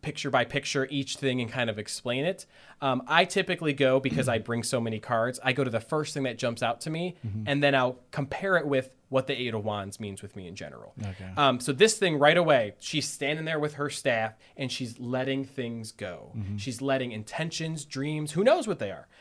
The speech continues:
Speaker 1: She's letting something go. So what this would say in this reading is a part of this new change, start is coming. What are you releasing, right? What has to, when you love something, um, and maybe when you're releasing shadow, what things do you have to let go to do your dreams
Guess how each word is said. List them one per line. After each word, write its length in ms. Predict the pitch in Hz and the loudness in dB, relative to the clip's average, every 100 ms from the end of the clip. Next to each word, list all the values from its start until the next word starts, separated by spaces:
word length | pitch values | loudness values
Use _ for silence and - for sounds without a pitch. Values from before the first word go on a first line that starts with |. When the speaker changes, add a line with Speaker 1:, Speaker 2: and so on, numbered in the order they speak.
| - | -12
Speaker 1:
She's 240 | - 139 | -6 -4
letting 400 | 139 143 151 156 | 2 4 4 0
something 580 | 147 - 131 127 131 120 | -2 2 2 2 -4 -2
go. 300 | 117 101 76 - - - | -2 -4 -6 -18 -20 -14
So 160 | - 170 | 0 4
what 240 | 170 185 | 4 4
this 140 | 175 - | 0 -4
would 140 | 147 | -4
say 260 | - 226 214 | 2 6 6
in 240 | 156 160 | 2 0
this 220 | 147 143 156 | 0 0 0
reading 360 | 240 220 156 | 2 4 2
is 120 | 139 | 0
a 60 | 139 | -2
part 280 | - 175 165 | 2 4 6
of 80 | 147 | 4
this 200 | 143 - - | 0 -4 -2
new 260 | 139 143 | 2 2
change, 360 | 139 147 135 117 | 2 -2 -2 -4
start 240 | - 143 | 2 2
is 120 | 120 - | 2 0
coming. 420 | 269 226 147 147 - | 2 4 2 -2 2
What 120 | 262 294 | 8 8
are 40 | |
you 160 | 175 127 | 6 2
releasing, 600 | 110 95 85 - 60 - _ _ _ | 0 -4 -8 -10 -12 -16 _ _ _
right? 220 | - 139 131 - | 2 2 2 0
What 180 | 185 262 | 4 4
has 420 | - 202 214 220 | 4 2 2 0
to, 120 | 196 | -4
when 240 | - 160 175 | -2 -2 0
you 200 | 220 214 | 0 2
love 320 | 151 156 170 | 6 6 6
something, 600 | - 196 208 220 214 226 - - - | 4 0 0 0 0 -4 -10 -20 -2
um, 420 | 151 143 127 113 - _ _ _ _ - | 2 4 2 -2 -10 _ _ _ _ 0
and 100 | 160 | 4
maybe 180 | 170 180 | 4 4
when 120 | 170 | 2
you're 100 | 143 | 4
releasing 400 | 131 143 139 131 | 4 2 0 -4
shadow, 640 | - 165 175 131 117 127 - _ _ | 0 4 6 6 4 0 -10 _ _
what 340 | 143 135 254 - | -2 4 4 2
things 360 | - 190 202 | -2 0 0
do 80 | 190 | -2
you 20 | |
have 80 | 175 | -2
to 60 | 170 | -2
let 200 | 160 160 | -2 0
go 160 | 165 | -2
to 80 | 151 | -2
do 120 | 123 | -4
your 140 | 147 117 | -4 -4
dreams 720 | 135 226 196 80 - - - | -2 0 0 -4 -14 -16 -18